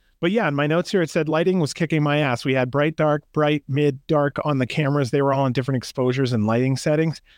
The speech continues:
That's something we definitely wanna clear up. God, I feel like I'm that's horrible. I know nothing, by the way. Just letting you know, I know nothing. I just know what I like. I just know what I like. They're like, "That's not even possible, guys." I'm like, "Well, do it anyway."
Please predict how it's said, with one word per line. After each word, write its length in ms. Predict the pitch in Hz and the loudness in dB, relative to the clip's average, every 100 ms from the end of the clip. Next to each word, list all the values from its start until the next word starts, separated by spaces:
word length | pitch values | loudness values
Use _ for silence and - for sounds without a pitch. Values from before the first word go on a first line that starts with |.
| _ - | _ -2
That's 240 | 123 - | -2 0
something 360 | 131 117 120 113 | -2 0 0 0
we 80 | |
definitely 400 | 104 107 - 113 | -2 -6 -6 -4
wanna 180 | 110 113 | -2 -4
clear 360 | 107 - 127 117 | -6 -4 0 0
up. 180 | 117 - _ _ _ - | 0 -4 _ _ _ -6
God, 180 | 160 | -2
I 60 | 131 | -2
feel 180 | - 196 | -2 -2
like 240 | 151 139 | -2 -2
I'm 240 | 135 117 110 _ _ _ _ 135 147 | -4 -4 -6 _ _ _ _ -14 -6
that's 200 | 156 - | -6 -4
horrible. 440 | 131 120 117 113 127 | 0 0 0 -2 0
I 100 | 247 | 0
know 140 | 320 | 0
nothing, 400 | 220 208 208 175 | 0 0 0 0
by 180 | 160 151 | 2 0
the 100 | 147 | 2
way. 340 | 139 135 147 - - | 2 2 0 -6 -4
Just 200 | 214 - | -4 0
letting 220 | 190 170 | 0 2
you 60 | 143 | 2
know, 200 | 139 143 | 2 0
I 180 | 143 | 0
know 120 | 180 185 | 0 0
nothing. 480 | 151 151 156 165 | 0 -2 -2 -2
I 160 | 165 160 | -2 -2
just 200 | 160 170 | -2 -2
know 160 | 185 170 | 0 2
what 140 | 160 | 2
I 100 | 143 | 0
like. 420 | 127 123 135 165 427 494 - - - | 2 2 2 0 0 -4 -4 -6 -2
I 120 | 180 | 0
just 160 | 226 | 0
know 120 | 180 196 | 0 0
what 100 | 185 | 2
I 80 | 156 | 2
like. 440 | 139 139 160 175 | 2 2 0 0
They're 160 | 190 185 | 0 2
like, 220 | 175 160 | 0 0
"That's 220 | 220 - | -2 0
not 120 | 247 | 2
even 220 | 247 226 | 2 0
possible, 520 | 190 175 202 - 151 139 | -2 0 0 0 -2 0
guys." 320 | 127 127 151 | 0 0 0
I'm 100 | 170 | 0
like, 180 | 175 175 | -2 -2
"Well, 160 | 269 | -4
do 280 | 269 - 170 | -2 -2 -2
it 80 | 330 | -2
anyway." 800 | 320 302 294 269 269 254 233 | -2 -4 -2 0 2 2 0